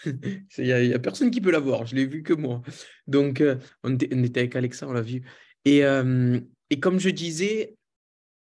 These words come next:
la présentation que j'ai entendue de Audrey Aleotti sur le Vieux-Port à Marseille,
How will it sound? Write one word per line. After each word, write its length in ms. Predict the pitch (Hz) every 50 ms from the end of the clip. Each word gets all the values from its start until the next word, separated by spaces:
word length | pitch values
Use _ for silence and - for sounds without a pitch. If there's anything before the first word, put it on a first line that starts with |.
| _ _ _ _ _ _ _ _ _ _ _ _
la 140 | 143 139 135
présentation 720 | 131 - - 170 165 175 160 - 160 156 - 165 160 156
que 60 | 135
j'ai 120 | 127 139
entendue 580 | 135 135 131 131 139 139 135 131 131 139 143 139
de 220 | 123 123 120 123 -
Audrey 320 | - 139 139 139 131 143 143
Aleotti 460 | 139 135 131 131 127 127 - - 143
sur 200 | - - 113 113
le 80 | 113
Vieux-Port 540 | 107 107 113 123 147 143 143 - 143 135 131
à 60 | 120
Marseille, 580 | 113 117 127 127 - - - 135 139 156 160 156